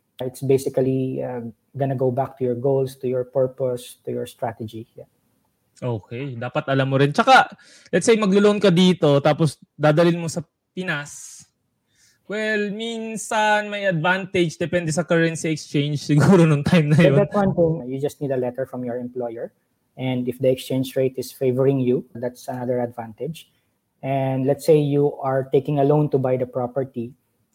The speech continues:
Speaker 1: So,
Speaker 2: Uh-huh.
Speaker 1: pagdating sa Pilipinas, you pay it in cash. And we know that cash is king, so you can still negotiate on the price a little bit.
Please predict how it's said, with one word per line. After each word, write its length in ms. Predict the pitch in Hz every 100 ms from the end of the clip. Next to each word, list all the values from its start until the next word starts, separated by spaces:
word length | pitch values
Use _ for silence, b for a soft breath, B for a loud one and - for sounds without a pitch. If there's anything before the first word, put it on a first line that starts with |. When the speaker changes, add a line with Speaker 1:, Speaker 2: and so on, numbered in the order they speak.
| -
Speaker 1:
So, 140 | 139
Speaker 2:
Uh-huh. 100 | 107
Speaker 1:
pagdating 320 | 147 151 151
sa 60 | 156
Pilipinas, 580 | 143 143 160 156 160 -
you 160 | 131
pay 240 | 127 139 123
it 100 | 123
in 140 | 123
cash. 460 | 123 123 110 - - _ _ _ _
And 320 | 127 123 123
we 140 | 123 139
know 180 | 147 127
that 200 | 127 123
cash 240 | 127 131
is 80 | 151
king, 300 | - 131 127
so 160 | 127 123
you 100 | 123
can 220 | 131 131
still 240 | - 131
negotiate 560 | 123 123 127 - 127 127
on 80 | 123
the 80 |
price 400 | 123 - 120 120
a 60 | 123
little 200 | 156 185
bit. 220 | 123 113